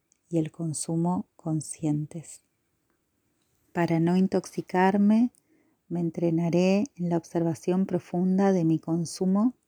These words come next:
de los cuatro tipos de alimentos: los alimentos comestibles, las impresiones sensoriales, la volición y la conciencia.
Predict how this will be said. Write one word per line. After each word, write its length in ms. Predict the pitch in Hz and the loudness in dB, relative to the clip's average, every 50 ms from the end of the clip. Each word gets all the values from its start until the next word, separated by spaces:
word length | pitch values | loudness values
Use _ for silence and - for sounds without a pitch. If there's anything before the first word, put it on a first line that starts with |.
| _ _ _ _ _ _ _ _ _ _ _ _ _ _ _ _ | _ _ _ _ _ _ _ _ _ _ _ _ _ _ _ _
de 120 | - 170 156 | -2 0 0
los 180 | 160 165 - | 0 -2 -4
cuatro 400 | - - - 185 175 - - 196 | -2 0 2 2 2 0 -2 -4
tipos 600 | - - - 165 - - - 185 190 - - - _ | -4 -4 -8 -10 -8 -6 -6 -6 -6 -6 -10 -16 _
de 180 | - 175 160 185 | -10 -6 -2 0
alimentos: 760 | 175 165 165 165 170 165 160 160 156 - 151 - - _ _ _ _ _ _ _ _ _ _ _ _ _ _ _ _ _ _ _ _ _ _ _ _ _ _ _ _ | 0 2 2 2 2 2 0 0 -2 -6 -14 -18 -20 _ _ _ _ _ _ _ _ _ _ _ _ _ _ _ _ _ _ _ _ _ _ _ _ _ _ _ _
los 200 | 180 165 - - | -10 -8 -4 0
alimentos 400 | 180 165 160 160 165 165 170 - | 2 2 4 2 2 0 -2 -6
comestibles, 1080 | - - 180 160 147 - - - 180 185 190 190 190 196 202 220 233 233 - - _ _ _ _ _ _ _ _ _ _ _ _ _ _ _ _ _ | -8 -8 -8 -8 -8 -8 -6 -4 -2 0 2 2 2 2 2 2 0 -2 -8 -14 _ _ _ _ _ _ _ _ _ _ _ _ _ _ _ _ _
las 260 | - 175 165 - - | -4 -4 -4 -2 -4
impresiones 560 | 175 165 160 170 170 - - 170 170 175 170 | -4 -4 -4 -4 -6 -4 -4 -2 -2 -2 -4
sensoriales, 1160 | - - 170 165 - - - 175 156 170 180 180 180 185 185 190 196 220 220 - - - _ _ _ _ _ _ _ _ _ _ _ _ _ _ _ _ _ _ _ _ _ | -4 -6 -6 -6 -6 -6 -6 -4 0 0 2 2 2 2 2 2 0 0 -2 -6 -12 -20 _ _ _ _ _ _ _ _ _ _ _ _ _ _ _ _ _ _ _ _ _
la 140 | - 165 165 | -2 0 2
volición 880 | 165 170 170 165 156 160 147 - - - 175 175 180 180 180 196 214 220 - _ _ _ _ _ _ _ _ _ _ _ _ | 4 4 2 2 0 -4 -8 -10 -6 -4 -2 -2 -2 -2 -2 -2 -2 -4 -6 _ _ _ _ _ _ _ _ _ _ _ _
y 80 | - 165 | -4 0
la 160 | 175 180 180 | 0 0 0
conciencia. 1000 | 170 - 180 175 170 165 - - - 170 165 160 165 156 143 - - - - - | -2 -4 -4 -4 -4 -4 -4 -2 0 0 2 2 0 -2 -4 -10 -16 -20 -20 -20